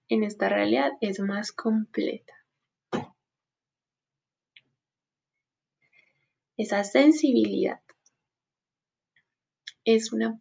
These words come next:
puerta que activa muchas cosas. Activa tu empatía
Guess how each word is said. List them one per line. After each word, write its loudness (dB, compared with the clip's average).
puerta -2
que -2
activa -8
muchas -4
cosas. -14
Activa 4
tu 0
empatía 2